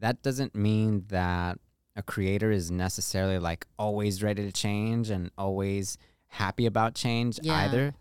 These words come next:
Speaker 1: Like, it's simply that we see every time in our output that things need to change,
Speaker 2: Mm-hmm.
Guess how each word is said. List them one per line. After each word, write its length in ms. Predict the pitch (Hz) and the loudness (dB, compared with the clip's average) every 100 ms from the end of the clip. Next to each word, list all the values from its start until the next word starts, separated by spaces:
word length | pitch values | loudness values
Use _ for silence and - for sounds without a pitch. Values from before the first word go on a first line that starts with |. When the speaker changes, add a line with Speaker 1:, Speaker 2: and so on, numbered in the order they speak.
| - | -8
Speaker 1:
Like, 380 | 98 92 - - - _ _ _ | -4 -4 -4 -14 -20 _ _ _
it's 160 | 117 - | -4 -4
simply 680 | - - - 135 120 123 113 | -4 -4 -2 0 2 4 2
that 400 | 95 98 98 - _ _ | 2 2 0 -4 _ _
we 600 | 92 104 104 101 98 98 _ _ _ _ _ _ _ _ _ | -6 0 2 2 0 -2 _ _ _ _ _ _ _ _ _
see 640 | - - - 127 120 120 - _ _ _ | -6 -4 2 2 2 -2 -6 _ _ _
every 280 | 117 113 120 | -2 0 0
time 420 | 117 123 113 107 | 0 2 2 4
in 60 | 95 | 2
our 160 | 90 - | 2 0
output 520 | 107 117 - - 85 - | 2 0 0 -4 -4 -4
that 240 | 98 104 - | -4 -4 -4
things 480 | 120 113 101 95 92 | -2 0 0 -2 -4
need 360 | 98 107 107 95 | -4 -2 -2 -4
to 100 | 95 | -4
change, 560 | - 95 95 - 98 | -2 -2 -4 -8 -6
Speaker 2:
Mm-hmm. 480 | 180 160 160 151 151 | -4 -4 -4 -4 -4